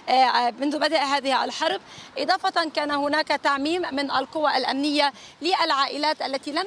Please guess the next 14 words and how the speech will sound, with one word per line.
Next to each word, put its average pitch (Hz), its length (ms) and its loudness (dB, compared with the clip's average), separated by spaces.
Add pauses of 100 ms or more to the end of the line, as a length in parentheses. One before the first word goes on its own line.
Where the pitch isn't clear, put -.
تتمكن 285 500 -2
حتى 294 340 -2
الآن 277 360 -2
من، 294 180 0 (360)
آه، 269 480 2
وجود، 294 500 0 (120)
آه، 262 440 0
يعني 254 320 0
من، 285 140 -2
أو 302 160 2
من 277 120 -6
إيجاد 277 480 0
مفقودين 285 500 -4
لديها 285 480 0